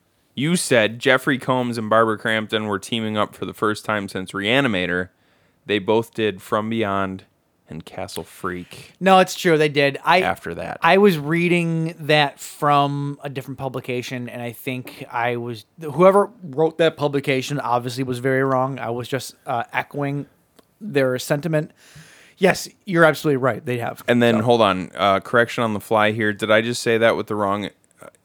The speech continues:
Speaker 1: em-,
Speaker 2: Emphasis?
Speaker 1: emphasis? Emphasis?
Speaker 2: Ooh, what'd you say?
Speaker 1: I said
Speaker 2: Oh.
Speaker 1: cat. I, you and I disagree on
Speaker 2: It's
Speaker 1: this.
Speaker 2: Castle Freak.
Speaker 1: Castle Freak.
Speaker 2: Yeah.
Speaker 1: Okay.
Speaker 2: Not Castle Freak.
Speaker 1: Okay.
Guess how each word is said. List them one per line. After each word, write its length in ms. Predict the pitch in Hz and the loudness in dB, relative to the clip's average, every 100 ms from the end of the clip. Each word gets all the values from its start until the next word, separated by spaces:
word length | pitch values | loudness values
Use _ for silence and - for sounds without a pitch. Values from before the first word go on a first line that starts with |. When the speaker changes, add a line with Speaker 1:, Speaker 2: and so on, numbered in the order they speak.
| _ - | _ -6
Speaker 1:
em-, 100 | 139 | -2
Speaker 2:
Emphasis? 400 | 131 117 120 123 | 2 2 2 2
Speaker 1:
emphasis? 480 | 117 113 113 123 120 | -2 -2 -4 -4 -2
Emphasis? 680 | 117 104 113 113 - 139 - | -4 0 2 2 -2 -6 -6
Speaker 2:
Ooh, 240 | 190 156 107 _ | -6 -6 -8 _
what'd 160 | 139 120 | -12 -12
you 80 | 120 | -8
say? 180 | 123 101 _ - | -8 -10 _ -2
Speaker 1:
I 140 | 110 | 2
said 220 | 117 120 107 | 2 2 6
Speaker 2:
Oh. 180 | 160 147 | 8 8
Speaker 1:
cat. 280 | 113 - _ | 4 2 _
I, 220 | 98 117 143 143 147 123 - 143 | 0 0 -2 -16 -12 -10 -10 -8
you 300 | 147 185 202 | -2 2 4
and 80 | |
I 180 | 185 180 | 6 4
disagree 640 | 160 156 151 151 123 120 | 2 -2 -2 -2 0 2
on 140 | 127 139 | 2 2
Speaker 2:
It's 40 | |
Speaker 1:
this. 100 | 151 | 2
Speaker 2:
Castle 300 | 165 160 143 | 2 2 -2
Freak. 320 | 120 117 113 - _ | -12 -14 -14 -20 _
Speaker 1:
Castle 400 | - 139 131 110 | 0 2 2 -2
Freak. 420 | - 95 90 - 135 | -6 -8 -8 -12 -10
Speaker 2:
Yeah. 220 | 113 - _ _ - | -10 -10 _ _ -8
Speaker 1:
Okay. 100 | - | -4
Speaker 2:
Not 240 | 147 165 - | -2 -2 -2
Castle 400 | 165 143 135 123 | -2 -2 -2 -14
Freak. 360 | - 135 - - | -8 -8 -8 -6
Speaker 1:
Okay. 360 | 120 113 87 | -4 0 -2